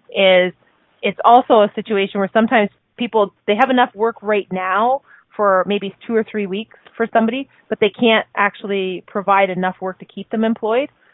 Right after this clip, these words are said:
So it's ideal. They say, "Okay, I got this person, I got you coming in for three weeks to do this. It's gonna get everything I need done." And then I don't have to worry about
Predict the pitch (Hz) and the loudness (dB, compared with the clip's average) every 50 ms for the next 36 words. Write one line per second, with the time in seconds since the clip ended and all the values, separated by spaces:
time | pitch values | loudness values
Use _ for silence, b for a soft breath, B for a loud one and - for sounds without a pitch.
0 | _ _ _ - 208 196 196 190 - 185 - _ _ _ _ _ _ - - 196 | _ _ _ 0 2 2 4 2 0 -4 -10 _ _ _ _ _ _ -4 -2 -2
1 | 196 196 165 - - 226 254 277 233 190 180 180 196 190 185 - - 196 190 190 | -2 -2 -4 -8 -8 -4 0 2 2 2 2 0 -4 -8 -10 -8 -6 -4 -4 -4
2 | 190 - 214 190 180 180 180 185 185 170 - - _ _ _ _ - 233 262 - | -4 -4 -4 -4 -4 -4 -2 -2 -4 -4 -4 -8 _ _ _ _ -4 -4 -4 -2
3 | - - 226 214 - - 185 185 190 185 170 185 208 240 247 214 - 233 202 196 | -2 -4 -4 -2 -2 -4 -4 -4 -4 -4 -6 -6 -8 -8 -8 -6 -4 -4 -2 -2
4 | 185 185 190 185 190 - _ - - 226 214 202 202 214 208 - _ - 185 - | -2 -2 -2 -2 -2 -6 _ -12 -8 -6 -6 -4 -4 -6 -6 -8 _ -14 -14 -10
5 | - 202 226 247 208 190 160 180 - _ B B B B B 196 - - 240 240 | -6 -6 -2 0 2 2 2 0 -2 _ B B B B B -10 -4 -2 0 0
6 | 240 226 - 220 220 - 202 214 208 226 247 - - 233 220 214 196 196 196 190 | 2 2 2 0 0 2 2 0 0 0 -4 -4 -2 0 0 2 2 0 0 -2
7 | 180 - 202 214 240 233 185 156 160 175 185 202 b b b b b b - - | -2 -2 0 0 2 2 0 -2 -4 -6 -6 -8 b b b b b b -6 -2
8 | 190 208 208 208 202 202 202 220 233 226 254 247 - 247 226 202 202 208 214 214 | 0 2 2 2 2 2 2 2 2 2 0 -2 -2 -6 -10 -8 -4 -2 0 0
9 | 226 214 202 190 180 - | 0 0 0 0 -2 -4